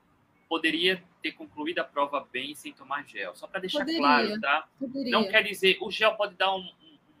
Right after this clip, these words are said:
Speaker 1: uma energia extra? Pode, mas não é todo caso. Não é o gel que vai melhorar. Muitas vezes
Speaker 2: Não
Speaker 1: ele pode
Speaker 2: foi o gel
Speaker 1: piorar.
Speaker 2: que me deu energia extra. Eu nunca tinha corrido a maratona de Chicago, quando eu corri,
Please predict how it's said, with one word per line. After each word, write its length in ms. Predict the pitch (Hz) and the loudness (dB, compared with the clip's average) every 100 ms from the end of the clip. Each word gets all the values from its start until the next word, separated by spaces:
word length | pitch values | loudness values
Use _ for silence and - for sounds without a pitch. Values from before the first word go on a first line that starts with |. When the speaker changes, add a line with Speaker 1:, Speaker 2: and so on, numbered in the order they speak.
| _ _ _ _ _ - | _ _ _ _ _ -8
Speaker 1:
uma 100 | 165 | -4
energia 500 | 170 143 - 170 160 | -4 -4 -2 2 2
extra? 340 | 143 165 - 151 _ | 2 0 -4 -16 _
Pode, 480 | - 165 165 - 98 _ _ _ | 2 4 4 -2 -16 _ _ _
mas 220 | 151 151 | -4 -4
não 180 | 165 160 | -6 -6
é 60 | 151 | -8
todo 260 | 156 151 | -8 -20
caso. 420 | _ 117 117 113 - _ _ | _ 0 0 -2 -10 _ _
Não 160 | 143 156 | 0 2
é 80 | |
o 60 | 170 | 2
gel 380 | 156 - 165 180 | -2 0 0 0
que 140 | - | -4
vai 280 | - 151 156 151 | -2 0 2 -2
melhorar. 500 | 151 147 131 127 123 _ _ | -4 -2 0 0 0 _ _
Muitas 220 | 185 - | -6 -4
vezes 140 | 339 302 | 0 6
Speaker 2:
Não 160 | 339 | 8
Speaker 1:
ele 120 | - | 8
pode 180 | 392 370 | 4 4
Speaker 2:
foi 100 | 381 | 6
o 40 | 339 | 6
gel 160 | - | 8
Speaker 1:
piorar. 240 | 294 285 262 | 8 8 6
Speaker 2:
que 60 | |
me 120 | 285 | 2
deu 320 | 247 254 247 247 | 4 6 8 6
energia 520 | 247 247 254 262 247 233 214 | 2 0 2 4 4 4 4
extra. 260 | 214 - - | 2 0 4
Eu 180 | 277 302 | 8 8
nunca 260 | 330 466 480 | 8 6 4
tinha 240 | - 370 | 4 0
corrido 360 | 311 320 320 254 | 4 6 8 10
a 100 | 254 | 10
maratona 440 | 269 277 285 311 | 10 6 6 2
de 100 | 285 | -2
Chicago, 520 | 302 - - 240 240 | -6 -2 10 10 10
quando 140 | - 233 | 2 -2
eu 80 | 226 | 2
corri, 560 | 247 233 320 349 - | 4 6 8 6 2